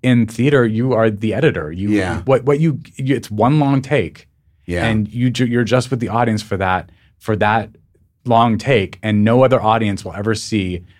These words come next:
Speaker 1: that long take again.
Speaker 2: Yeah.
Speaker 1: That, that performance, it's, it's, that's gonna be unique to that day. And there's just something so special and electric about that, to be
Speaker 2: Mm-hmm.
Speaker 1: in a room with all these strangers watching something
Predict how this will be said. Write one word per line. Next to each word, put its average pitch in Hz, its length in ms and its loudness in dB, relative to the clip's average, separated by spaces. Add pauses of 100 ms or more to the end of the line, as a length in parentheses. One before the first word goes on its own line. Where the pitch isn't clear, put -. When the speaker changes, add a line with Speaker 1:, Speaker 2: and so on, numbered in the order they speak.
(160)
Speaker 1:
that 101 260 0
long 101 260 0
take 90 300 -4
again. 82 480 -4
Speaker 2:
Yeah. 73 320 -10 (140)
Speaker 1:
That, 92 260 0
that 95 180 0
performance, 95 560 0
it's, 95 160 -10
it's, 98 220 -8
that's 98 300 -2
gonna - 80 -10
be 101 60 -2
unique 104 420 2
to - 80 -10
that 95 220 0
day. 82 420 -2 (340)
And 123 80 2
there's 127 120 4
just 175 160 0
something 214 220 4
so 208 160 4
special 160 460 0
and 131 100 4
electric 123 420 0
about 82 280 -4
that, 80 120 -6
to 104 60 -2
be 113 80 2
Speaker 2:
Mm-hmm. 120 80 2
Speaker 1:
in 139 60 4
a 127 80 4
room 113 500 2 (160)
with 110 200 -10
all 117 180 0
these 143 160 0
strangers 104 500 0
watching 104 340 -2
something 110 640 -2